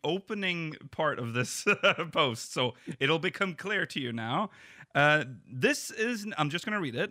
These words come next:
N-, this is Naoki Yoshida, producer and director of Final Fantasy fourteen. "Since around the release of patch six point one, we have been receiving reports from players in Japan and other parts of the world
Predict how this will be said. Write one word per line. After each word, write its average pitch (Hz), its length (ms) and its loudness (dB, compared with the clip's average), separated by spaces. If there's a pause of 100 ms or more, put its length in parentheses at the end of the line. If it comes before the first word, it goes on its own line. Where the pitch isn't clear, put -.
N-, 185 280 4
this 226 220 2
is 254 120 -4
Naoki 220 420 -2
Yoshida, 180 560 0
producer 202 580 -2
and 190 100 -4
director 170 460 -2
of 147 100 -6
Final 139 320 -2
Fantasy 131 400 -4
fourteen. 120 720 -10 (840)
"Since 240 260 0
around 262 240 2
the 247 100 0
release 196 380 -4
of 202 160 -8
patch 214 240 -6
six - 380 -6
point 214 400 -6
one, 123 680 -4
we 127 200 -2
have 160 100 4
been 160 160 2
receiving 151 460 -2
reports 147 440 -4
from 120 220 -4
players 156 460 0
in 143 140 0
Japan 139 720 -2 (500)
and 120 100 -14
other - 120 -16
parts - 200 -14
of - 120 -18
the - 40 -20
world - 180 -20